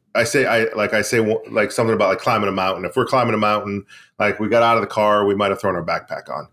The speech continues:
like, we haven't actually started doing what we're gonna do. I actually remember watching, like, SpaceX get started, 'cause we're, like, ten years, like, the origin side of stuff, I think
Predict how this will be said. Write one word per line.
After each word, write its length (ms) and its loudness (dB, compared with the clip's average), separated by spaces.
like, 200 0
we 80 4
haven't 280 2
actually 360 -2
started 580 -2
doing 260 0
what 140 -4
we're 160 -4
gonna 200 -4
do. 380 -2
I 100 2
actually 260 0
remember 420 2
watching, 760 -2
like, 180 0
SpaceX 600 -2
get 140 -4
started, 380 0
'cause 160 -4
we're, 120 2
like, 240 0
ten 260 -2
years, 480 -2
like, 260 -2
the 80 -2
origin 440 2
side 240 2
of 80 -2
stuff, 300 0
I 80 -2
think 340 -4